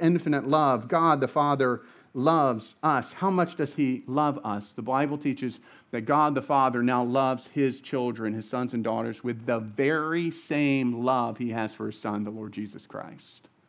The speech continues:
That is mind-blowing. It's absolutely mind-blowing. It's infinite, it's perfect, it's complete, and God will love us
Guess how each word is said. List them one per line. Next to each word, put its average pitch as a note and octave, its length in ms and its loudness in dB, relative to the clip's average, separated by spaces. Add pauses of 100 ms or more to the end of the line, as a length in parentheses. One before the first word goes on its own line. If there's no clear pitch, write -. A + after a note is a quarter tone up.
(720)
That B2 140 -4
is G#2+ 120 -4
mind-blowing. G#2+ 1120 -4 (760)
It's - 180 -20
absolutely B2 880 0
mind-blowing. A#2+ 760 0
It's A2 240 -6
infinite, G#3 440 2
it's - 140 -16
perfect, F#3+ 460 -2
it's - 140 -14
complete, F3 640 -2 (420)
and D#3+ 200 2
God F#3 320 2
will D#3 400 4
love F#3+ 420 4
us D3+ 400 0